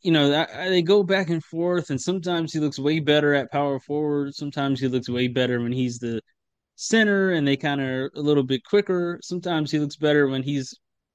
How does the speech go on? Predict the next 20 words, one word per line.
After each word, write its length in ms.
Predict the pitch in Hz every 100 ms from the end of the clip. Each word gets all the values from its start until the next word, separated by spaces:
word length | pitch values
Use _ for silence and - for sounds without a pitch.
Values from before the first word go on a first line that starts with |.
| -
outside 560 | 135 156 - 147 143 156
of 80 | 151
the 80 |
paint. 380 | 147 165 165 165 _ _ _ _ _ _ _ _ _
Um, 400 | 151 143 139 131 _ _ _ _ _ _ _
I 100 | 151
think 160 | 180 156
Darvin 340 | 165 170 156
Ham 260 | 156 165 151
does 200 | 151 139
a 60 |
good 200 | 127 151
job 440 | 139 139 139 139 131 _ _ _ 139
being 220 | 143 139
creative 580 | - 139 139 143 135 143
with 140 | 139
that 160 | 135 135
kind 180 | 139
of 80 | 135
stuff. 320 | - 143 147